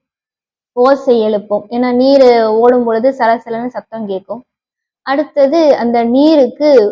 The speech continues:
உணர்ச்சியும் உண்டு, குளிர்மையா இருக்கும். அடுத்தது அந்த நீரை நம்மளால பார்க்கவும் முடியும். அந்த நீருக்குள்ள தன்மை என்னன்னா சுவை,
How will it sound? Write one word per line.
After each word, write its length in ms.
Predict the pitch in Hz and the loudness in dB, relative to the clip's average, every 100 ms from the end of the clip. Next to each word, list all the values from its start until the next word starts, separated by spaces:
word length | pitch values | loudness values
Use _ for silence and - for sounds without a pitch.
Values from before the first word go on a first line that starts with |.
| - _ - | -6 _ -10
உணர்ச்சியும் 680 | 254 285 294 - 277 269 247 | 0 2 2 -2 2 4 2
உண்டு, 480 | 220 202 208 240 _ _ _ _ _ - | -2 -4 -4 -6 _ _ _ _ _ -4
குளிர்மையா 480 | 285 294 269 240 240 | 0 2 2 0 -2
இருக்கும். 540 | 226 196 196 220 247 _ _ | -4 -4 -6 -8 -8 _ _
அடுத்தது 420 | 262 277 277 262 | -8 -2 0 0
அந்த 160 | 294 262 | 0 0
நீரை 340 | 240 269 277 285 | 0 2 2 0
நம்மளால 320 | 254 220 233 247 | -2 -2 -2 -2
பார்க்கவும் 480 | 226 240 - 254 262 | -2 -2 -2 -2 -2
முடியும். 420 | 214 196 196 262 _ _ _ | -4 -6 -8 -10 _ _ _
அந்த 200 | 262 269 | -4 0
நீருக்குள்ள 540 | 285 359 370 359 285 | 2 2 0 0 -2
தன்மை 460 | 254 254 269 277 254 | 0 -4 0 0 0
என்னன்னா 300 | 233 220 277 | -2 -6 -8
சுவை, 520 | 302 294 269 269 - | -8 -2 0 0 -10